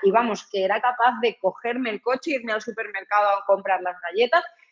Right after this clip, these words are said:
mm, comerme el paquete de galletas y ya luego ya poder estudiar,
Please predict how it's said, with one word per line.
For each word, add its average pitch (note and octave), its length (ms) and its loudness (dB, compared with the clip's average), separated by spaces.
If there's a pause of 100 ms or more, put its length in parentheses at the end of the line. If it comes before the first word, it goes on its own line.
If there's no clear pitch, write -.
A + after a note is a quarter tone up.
(260)
mm, A#3+ 300 -4
comerme B3+ 600 6
el G3 140 -2
paquete B3 360 2
de A#3 180 0
galletas A#3+ 600 0
y G#3+ 100 -2
ya G3 100 2
luego G#3 360 0
ya A3+ 340 0
poder F#3 320 -2
estudiar, C#3 500 -20